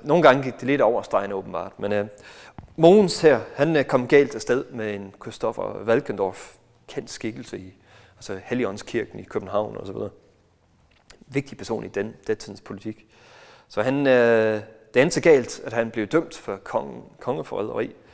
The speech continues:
Og blev dømt, så blev simpelthen bare skåret op i småstykker og hængt og så videre. Øh, men hans, øh,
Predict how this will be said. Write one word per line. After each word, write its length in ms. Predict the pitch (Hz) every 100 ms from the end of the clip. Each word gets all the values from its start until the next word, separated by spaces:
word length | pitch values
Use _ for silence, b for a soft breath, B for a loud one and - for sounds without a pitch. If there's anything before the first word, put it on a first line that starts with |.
| B B B
Og 80 | -
blev 120 | 120
dømt, 500 | 113 160 - - - _ _ _ _ _
så 100 | - -
blev 160 | 135 131
simpelthen 240 | 135 110
bare 260 | 107 104 95
skåret 300 | - 123 110
op 200 | 123 -
i 120 | -
småstykker 520 | - 107 131 113 101
og 60 | 87
hængt 320 | 110 - -
og 80 | -
så 80 |
videre. 160 | 117 120 - B B B B B -
Øh, 500 | 107 104 98 95 95 95 98 _ _ _
men 220 | 160 196 - - - b b b b b b b
hans, 300 | - 131 131
øh, 360 | 131 120 110